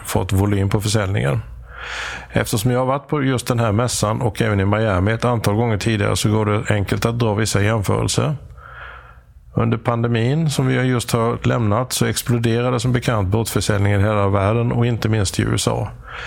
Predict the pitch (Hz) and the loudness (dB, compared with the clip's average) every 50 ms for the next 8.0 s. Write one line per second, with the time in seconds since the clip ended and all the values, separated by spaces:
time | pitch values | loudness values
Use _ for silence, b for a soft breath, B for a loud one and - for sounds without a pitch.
0 | B B B B B B B B - 113 120 131 131 131 123 - - 139 120 104 | B B B B B B B B -2 0 2 2 0 0 0 -2 -2 0 0 0
1 | 104 98 - - 107 95 - 113 101 113 110 117 110 107 - 113 110 107 101 - | 0 0 0 0 0 0 0 -2 -2 0 0 0 -2 -2 -2 -2 -2 0 0 0
2 | 123 113 110 107 107 120 131 131 117 120 120 113 107 104 104 104 107 120 127 120 | 0 0 2 2 2 2 0 0 0 0 0 0 2 0 0 2 0 0 0 -2
3 | - - - 127 127 117 - - 123 120 123 127 123 - - 113 107 113 117 117 | -2 -2 -2 0 0 -2 -2 -2 0 0 2 0 0 0 0 0 0 0 2 2
4 | 110 107 107 117 123 123 123 107 98 98 - 143 120 98 - - 90 90 113 117 | 2 2 2 0 0 0 0 0 0 0 0 0 -2 -2 -2 -4 -2 0 0 0
5 | 107 95 87 90 98 110 113 110 95 95 104 113 113 113 117 - - B B B | 0 2 2 2 2 2 2 2 2 0 0 0 0 -2 -4 -8 -12 B B B
6 | B B B B B B B B B B B B B B B B B B - - | B B B B B B B B B B B B B B B B B B -2 0
7 | 120 120 113 - 131 131 127 143 127 135 135 110 104 107 110 110 110 113 120 | 0 2 2 0 0 -2 -2 -2 -2 0 0 0 2 2 2 2 2 0 -2